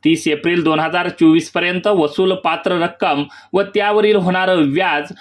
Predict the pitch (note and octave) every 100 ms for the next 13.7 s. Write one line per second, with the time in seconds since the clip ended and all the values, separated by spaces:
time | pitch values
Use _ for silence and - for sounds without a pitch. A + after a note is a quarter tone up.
0 | - F#3 F#3 D#3 F3 - A3 G#3+ - G#3
1 | F#3+ D#3 D3 D#3 - - E3 F#3+ G3 F#3+
2 | F#3+ G3 D3 D#3+ G3+ - G3+ G3+ F3 -
3 | F#3 G3 G3+ G3+ G3 D#3 E3 F#3 F3+ -
4 | E3+ F#3 F#3+ F#3+ F#3+ F3 D3+ - F3+ G3
5 | F#3 - E3 D#3+ F#3 G3 F3+ F#3+ F#3+ D3+
6 | C3+ - F#3+ F#3+ E3+ C3+ C#3 G3+ D3 C3
7 | - - _ _ _ F3 G3 D3+ D#3 G#3+
8 | F#3+ E3 D3 C#3+ C#3+ C#3 - - G#3 G3+
9 | G#3+ G3 F3+ F#3+ C3+ C3 F3+ E3+ G3+ F#3+
10 | E3 F#3 F#3+ G3 F#3 D#3+ F3 F#3 G3 F#3+
11 | F#3+ F#3 F#3+ G3 F#3 - F#3 F#3 F#3+ G3
12 | F#3+ F3 F#3 F#3+ F#3+ F3 F#3+ C#3+ C#3 F#3+
13 | F#3 D#3+ D3 D3+ G#3+ C#3+